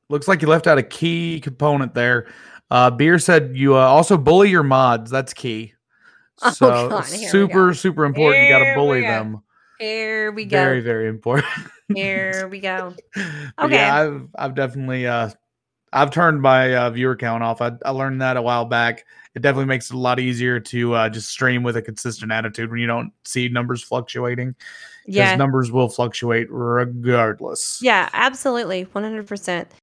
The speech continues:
Speaker 2: The, the other day, somebody was in my channel.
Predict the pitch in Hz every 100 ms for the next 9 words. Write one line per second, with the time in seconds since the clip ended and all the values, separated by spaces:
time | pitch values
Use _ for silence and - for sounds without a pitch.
0 | _ _ _ _ _ 175 208 202 196 185
1 | - - 190 220 233 254 233 226 220 226
2 | 220 208 196 196 190 208 190 175 180